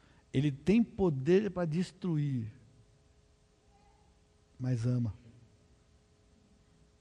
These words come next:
Por isso que nós tememos o Senhor. Lembra daquela mensagem do Salmo, no Salmo cento e trinta? Que eu mencionei o Salmo cento e trinta aqui?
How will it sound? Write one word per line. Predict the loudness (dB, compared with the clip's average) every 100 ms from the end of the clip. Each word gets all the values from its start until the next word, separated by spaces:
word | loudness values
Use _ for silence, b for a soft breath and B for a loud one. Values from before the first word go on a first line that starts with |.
| _
Por | -2 0
isso | 0
que | 0
nós | 0 0
tememos | 0 2 0 -2
o |
Senhor. | -6 -8 -8 -12 -20 -20 _ _ -20 _ _ 0
Lembra | 2 4
daquela | 4 4 2
mensagem | 2 2 2 0 -4 b b b -16
do | -6 -6
Salmo, | -2 -2 0 0 -2 -8 -10
no | -6 -4
Salmo | -4 -4 -4
cento | -4 -6 -4
e | -4 -4
trinta? | -2 0 0 -4 -10 -14 -20 -20 -20 _ _ _ _ _ _
Que | -2
eu |
mencionei | 2 2 2 2 4
o |
Salmo | 2 -2
cento | -2
e | -2
trinta | -4 -6
aqui? | -4 -4